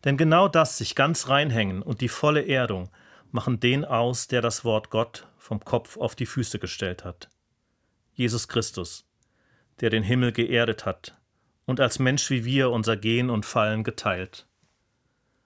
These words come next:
der uns sichert und hält, neben uns,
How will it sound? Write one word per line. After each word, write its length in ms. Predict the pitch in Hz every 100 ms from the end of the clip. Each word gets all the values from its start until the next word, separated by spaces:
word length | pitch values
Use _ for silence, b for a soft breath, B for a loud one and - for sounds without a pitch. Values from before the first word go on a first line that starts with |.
| _ _ -
der 140 | 120 110
uns 160 | 110
sichert 300 | 135 123 127
und 240 | 113 104 117
hält, 400 | 101 92 - _ _ _ _ _ _ _ -
neben 340 | 120 123 110
uns, 580 | 104 92 - - -